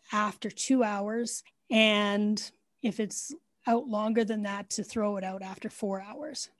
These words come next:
Now, cats are also, can be very finicky too. So it's, if they're not eating it, if it's been sitting out for two hours and they're not, not eating it, the chances are they're not going to eat it anyway.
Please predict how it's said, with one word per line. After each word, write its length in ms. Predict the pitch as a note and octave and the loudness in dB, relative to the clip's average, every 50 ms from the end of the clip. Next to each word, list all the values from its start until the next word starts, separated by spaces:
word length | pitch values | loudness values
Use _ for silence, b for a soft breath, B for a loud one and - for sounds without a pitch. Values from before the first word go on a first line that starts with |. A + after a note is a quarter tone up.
| _ C5+ | _ 4
Now, 580 | C4+ B3 A#3 A#3+ A#3+ A#3 A#3 A3+ A3+ A3+ A#3 A3+ B B B B B B B - | 6 8 10 10 10 10 8 8 8 6 4 2 B B B B B B B 4
cats 360 | - C4 C4+ C#4+ - - C#4 | 8 8 8 8 8 6 4
are 60 | A#3+ | 4
also, 260 | G#3+ A3 A3+ - - | 4 4 2 0 2
can 140 | - C4 A3+ | 2 2 4
be 120 | G#3+ G#3+ | 4 2
very 240 | G#3 A#3 A3+ G#3+ G3+ | 2 2 0 0 -2
finicky 480 | G3+ - G#3+ F#3+ A3+ A#3 - - A#3 G#3+ | -4 -4 -2 -2 -2 -2 -2 -2 -4 -2
too. 320 | - - - G3 G#3+ C4+ | -2 -4 -2 0 0 0
So 280 | B3+ - - A#3+ A3 G#3 | 0 2 2 2 2 0
it's, 300 | G#3 G#3 - - - - - | 0 -2 -4 -8 -10 -6 -4
if 120 | A#3+ A#3 | 0 4
they're 120 | - D#4+ D#4 | 6 8 8
not 220 | D4+ C#4+ C#4+ D4 | 8 6 6 2
eating 340 | B3 A3+ A#3 A3+ A#3+ A#3+ A#3+ | 2 2 4 4 6 6 6
it, 200 | A3+ A3+ A3+ - - - | 4 4 2 -2 -4 -4
if 120 | B3 G#3 | 2 2
it's 140 | C#4 C4 - | 2 2 4
been 100 | E4 C#4 | 4 4
sitting 280 | - - C4+ B3+ A#3+ A3 | 4 4 4 6 6 4
out 120 | A3 G#3+ | 4 2
for 80 | - G3 | 0 -4
two 160 | - - G#3+ | -2 0 2
hours 260 | G3 G#3 G#3+ G#3 G#3 G#3 | 2 2 2 2 0 0
and 80 | G3+ | 0
they're 80 | G3+ G#3 | 0 -2
not, 160 | G#3+ A#3 A#3+ | -2 -2 -2
not 240 | G#3 G3+ G3+ G#3+ A3+ | -2 -2 -2 -4 -6
eating 280 | G3 F#3+ F#3+ G#3+ A#3+ | -6 -4 0 0 0
it, 140 | B3+ B3+ C#4 - | 0 0 -2 -8
the 60 | G3 | -8
chances 480 | - - A#3 G#3+ G#3+ G#3 G#3+ F#3+ - | -4 0 2 2 2 0 -2 -4 -4
are 160 | G3 G3 F#3+ F3+ | -4 -4 -4 -4
they're 160 | F#3 F#3 F#3 | -4 -4 -4
not 220 | F#3 F#3 F#3+ - | -4 -6 -6 -8
going 200 | - G3 F#3 F3 | -8 -8 -8 -8
to 120 | - - A#3 | -8 -8 -8
eat 160 | F#3+ F3 F3+ | -8 -10 -10
it 240 | A3 C#4 - - - _ _ _ - | -12 -14 -16 -16 -16 _ _ _ 2
anyway. 420 | G#3 G#3 G#3 F#3 F3 E3+ F3 | 2 2 2 2 -2 -10 -16